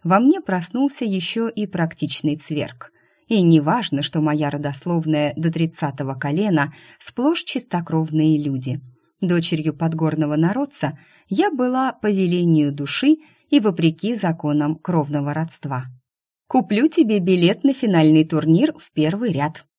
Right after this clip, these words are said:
тут же жизнерадостно откликнулась Алекс. «Угу, уже бегу, падаю, спотыкаюсь и ещё раз бегу встречать твоего Альва». Мой тон был столь же оптимистичен,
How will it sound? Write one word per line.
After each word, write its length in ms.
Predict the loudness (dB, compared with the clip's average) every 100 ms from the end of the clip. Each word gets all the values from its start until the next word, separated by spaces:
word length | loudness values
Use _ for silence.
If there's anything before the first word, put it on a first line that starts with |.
| _ _ -6
тут 160 | -4
же 120 | 0 0
жизнерадостно 800 | 2 2 2 2 -2 -4 -4 -6
откликнулась 720 | -4 -4 -2 0 0 -2 -6
Алекс. 520 | -4 -2 -4 -6 -10 _ _ _ -4
«Угу, 840 | 0 0 0 -2 -6 _ 4 4
уже 220 | 6 2
бегу, 520 | 2 2 2 2 2 -4 -10
падаю, 520 | 0 2 4 2 0 -4
спотыкаюсь 920 | -8 -6 -6 0 2 2 0 -4 -10 -20 2
и 80 | 4
ещё 480 | 4 2 0 -2 -2
раз 180 | -2
бегу 320 | 0 0 0 -4
встречать 600 | -4 -2 -2 -2 -4 -4
твоего 480 | -2 0 0 -2 -2
Альва». 480 | -2 0 0 -2 -4 _ _ _ -2
Мой 240 | 4 6 4
тон 340 | -2 0 0
был 260 | 0 -2 -4
столь 300 | -6 -2 -2
же 140 | -2
оптимистичен, 880 | -6 0 2 2 0 -8 -4 -4